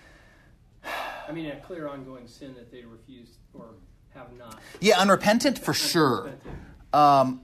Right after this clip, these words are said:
Speaker 2: I would say that there are certain, um, things also that, that, that, that, that are, are reputation of the gospel affecting. You know, I, you could
Speaker 1: Yeah.
Speaker 2: say serious, but what does serious mean?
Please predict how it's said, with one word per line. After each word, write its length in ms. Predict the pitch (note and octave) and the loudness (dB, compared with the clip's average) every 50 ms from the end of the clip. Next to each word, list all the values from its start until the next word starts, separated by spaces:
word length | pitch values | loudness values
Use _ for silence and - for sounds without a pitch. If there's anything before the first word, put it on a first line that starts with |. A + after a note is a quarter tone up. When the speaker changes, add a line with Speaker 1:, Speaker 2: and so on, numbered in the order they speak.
| - | -6
Speaker 2:
I 120 | D3 D#3 E3 | -2 0 0
would 140 | F#3 F3+ | 0 0
say 140 | - - G3 | 0 0 0
that 140 | F3+ F3+ - | 0 0 2
there 100 | F#3+ F3 | 2 4
are 100 | E3 D#3+ | 4 4
certain, 600 | D3+ - - - G#3+ G#3 - G#3+ G#3 G3+ F#3+ D#3+ D3 - _ _ _ _ _ _ _ _ _ _ _ - - | 2 0 -2 0 0 0 0 -2 -4 -6 -6 -6 -10 -16 _ _ _ _ _ _ _ _ _ _ _ -12 -4
um, 640 | - D3 C#3+ C3+ C3+ C3 B2+ A#2+ A#2 A2 G#2+ G2+ G2 A2 _ _ _ _ - | -2 0 2 2 2 2 2 0 -2 -4 -6 -8 -10 -16 _ _ _ _ -20
things 400 | - - - - F#3+ F3+ F3+ E3 | -20 -16 -10 -8 -6 -6 -6 -6
also 680 | - - D3 D#3+ G3 G#3 - - F3 D3 C#3 B2+ B2 A2 | -4 0 0 0 0 -2 -2 -2 0 0 0 0 -2 -4
that, 320 | - C3+ C3 B2 A#2 - - - _ _ - _ _ _ _ - | -4 -2 0 0 -2 -2 -6 -16 _ _ -20 _ _ _ _ -2
that, 260 | D#3 D3 C3+ - - | -2 -2 -2 -2 -4
that, 200 | C#3+ C3+ - B2 | -6 -8 -6 -6
that, 260 | C#3 C3 B2 - - | -6 -6 -6 -6 -6
that 200 | C3+ B2+ B2 - | -4 -4 -4 -2
are, 300 | - A#2+ A#2+ A#2 A#2 A2+ - | -2 -2 0 0 0 0 0
are 560 | G#2+ A#2+ A#2 A2+ A2+ A2+ A2 A2 G#2+ G2 - - _ _ _ _ _ _ _ _ _ _ _ _ _ _ _ _ _ _ _ - - - - - - - - - - _ - _ _ _ - _ _ - | 0 0 2 2 2 2 0 0 -2 -4 -8 -18 _ _ _ _ _ _ _ _ _ _ _ _ _ _ _ _ _ _ _ -20 -20 -20 -18 -20 -20 -20 -20 -20 -20 _ -20 _ _ _ -20 _ _ -14
reputation 800 | B2 B2+ D3 F3 F#3 - G3+ F#3 - - E3+ F3+ F3+ - F#3 | -6 0 0 0 0 -2 -6 -10 -8 -8 -8 -8 -8 -10 -12
of 80 | F3 C#3+ | -12 -10
the 60 | C3 | -10
gospel 500 | A2+ A2 A#2 A2+ B2 D3 - - D3 C3+ | -6 -4 -2 -2 -4 -4 -8 -8 -8 -8
affecting. 640 | A2+ - - B2+ C#3+ - - - G#3+ A3 A#3+ C4+ C4+ - - | -8 -8 -8 -10 -10 -10 -10 -12 -10 -8 -8 -10 -10 -12 -16
You 120 | - D3 D#3 | -12 -6 -2
know, 100 | D#3 D#3 | 0 2
I, 160 | D3+ C#3+ C#3 - - | 2 0 -2 -4 -10
you 60 | - C#3+ | -10 -8
could 100 | E3+ F3+ | -6 -4
Speaker 1:
Yeah. 40 | |
Speaker 2:
say 120 | - B3+ A3 | -2 -2 -4
serious, 600 | - - - - A3 A3 A3+ A#3 A#3 A#3 A3 A3 | -4 -6 -8 -4 -2 0 0 2 2 2 0 0
but 140 | - F3+ D#3 | 0 -6 -4
what 100 | E3+ E3+ | -4 -4
does 100 | D#3 - | -4 -6
serious 440 | - - F3 E3+ F3 E3 D#3 - | -6 -4 -2 -2 -2 -2 -4 -6
mean? 340 | C#3 C#3 C#3+ D#3 F3+ E3 - | -8 -6 -6 -6 -6 -8 -10